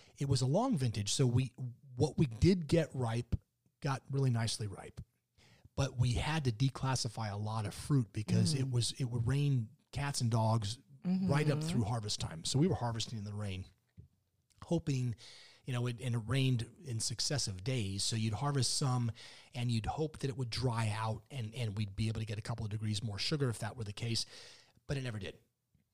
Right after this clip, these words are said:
Speaker 1: So eleven for me was one of those uh, amazing years, not only because it was harder to make and hence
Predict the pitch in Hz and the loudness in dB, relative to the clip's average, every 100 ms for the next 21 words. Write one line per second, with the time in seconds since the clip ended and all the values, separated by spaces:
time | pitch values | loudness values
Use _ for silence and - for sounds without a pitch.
0 | - - 156 135 127 - - - - - | -8 -2 2 4 2 -2 -14 -20 -18 -4
1 | 135 139 175 180 - 135 135 131 120 123 | 0 2 4 4 4 2 4 4 4 4
2 | 131 113 110 - _ _ _ - - - | 4 4 2 -2 _ _ _ -16 -10 -10
3 | - 127 123 147 139 139 123 131 196 254 | -4 0 4 4 4 4 4 4 2 2
4 | 190 160 131 131 - - - 151 139 127 | 2 2 4 4 2 -2 -2 2 2 4
5 | 117 120 120 123 113 - 127 123 - | 4 2 0 0 -2 0 2 2 0